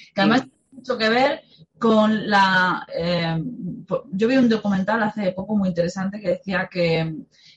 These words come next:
Speaker 1: que muchos ejecutivos que siempre están controlando, dominando todo,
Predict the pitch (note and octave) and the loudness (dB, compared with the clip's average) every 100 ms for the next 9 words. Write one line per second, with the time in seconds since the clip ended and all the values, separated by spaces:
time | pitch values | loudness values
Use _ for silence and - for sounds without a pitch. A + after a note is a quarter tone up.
0 | - F#3 E3+ D#3+ D#3 D#3 F#3 G3+ - A3+ | -6 2 4 4 2 0 4 4 4 2
1 | A3+ A3+ A#3+ A3+ G#3 G3 C#4 A#3+ - - | 2 0 -2 -2 -2 -2 0 0 -4 -14
2 | - G3 G#3+ G3 G#3 G3+ B3 G#3 E3+ F3+ | -10 -6 -2 -2 -2 0 0 2 0 0
3 | F#3 E3 E3+ F#3+ G#3+ G#3+ F#3 E3+ F3 F3 | -2 0 0 2 2 0 0 0 0 0
4 | F3+ F#3 G3 B3 C4 A#3+ | 0 -2 -2 0 0 0